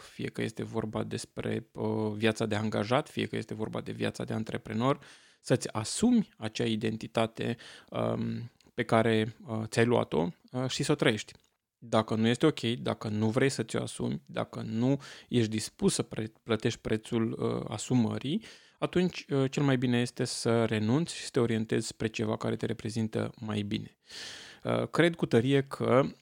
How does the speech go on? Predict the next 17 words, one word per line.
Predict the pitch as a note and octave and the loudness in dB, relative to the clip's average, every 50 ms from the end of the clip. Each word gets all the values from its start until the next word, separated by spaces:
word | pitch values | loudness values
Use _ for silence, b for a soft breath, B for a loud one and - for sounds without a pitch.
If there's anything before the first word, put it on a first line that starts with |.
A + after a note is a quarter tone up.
| _ _ | _ _
oamenii | A#2+ B2 C3+ D#3 D#3+ D3+ | 2 2 4 4 2 2
care | - C3+ B2 | 0 0 -2
își | B2+ - - | -2 -2 -2
asumă | B2 A2+ - - G#3+ G#3 E3 A2+ G#2+ G2+ - - _ _ _ _ | -2 -2 2 4 4 6 6 4 2 -2 -6 -12 _ _ _ _
viața, | _ A#2 A2 G#2+ G#2 - - A#2 A#2 - | _ -4 -4 -4 -4 -2 -4 -4 -4 -2
își | - A2 - - | -4 -4 -4 -4
asumă | A2 G#2 - - A3 G#3+ F#3+ D3 A2 - | -4 -4 2 4 6 6 6 6 2 0
ceea | - - A#2+ A#2+ | 0 2 2 2
ce | A#2+ - C3 | 2 0 -4
sunt, | A#2+ - - A2+ A#2 A#2+ - - - - _ | -4 -4 -6 -4 -4 -4 -4 -4 -6 -14 _
da, | - - - - B2+ C3+ D3 D3 - - C#3 A#2+ - | -18 -12 -6 -2 -2 -2 -2 -4 -8 -12 -16 -10 -2
în | - C#3+ E3 | 0 0 2
conjunctura | E3 - D#3+ B2 A2+ A2+ A2 - C#3 C3+ | 4 4 4 4 4 2 2 2 2 2
în | B2+ A2+ | 2 0
care | - A#2 A#2+ | -2 -4 -6
sunt, | A#2 - - C3+ E3 E3 - | -6 -4 -2 -2 -2 -2 0
da, | - C3 D3+ F3 F3 F3 | 2 2 4 4 2 0